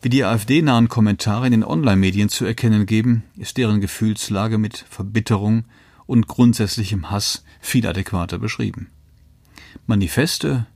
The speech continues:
und Umarmungen helfen ihr wenig. Die Geschichte der Union zeigt vielmehr, dass Grenzen nach rechts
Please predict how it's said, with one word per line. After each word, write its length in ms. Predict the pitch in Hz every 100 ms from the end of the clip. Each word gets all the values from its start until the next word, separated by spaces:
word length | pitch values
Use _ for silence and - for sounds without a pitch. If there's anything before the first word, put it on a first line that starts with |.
| _
und 260 | - 113 113
Umarmungen 680 | 95 - 92 98 98 110 104
helfen 320 | 95 92 117
ihr 180 | 117 120
wenig. 400 | 104 90 - - _ _ _ - - - - -
Die 80 | 113
Geschichte 440 | 113 - 196 -
der 160 | 127 90
Union 360 | 101 113 151 -
zeigt 340 | - 147 90
vielmehr, 520 | - 139 107 107 143
dass 220 | 113 -
Grenzen 480 | - 107 156 160 127
nach 220 | 104 90
rechts 540 | 101 170 - - -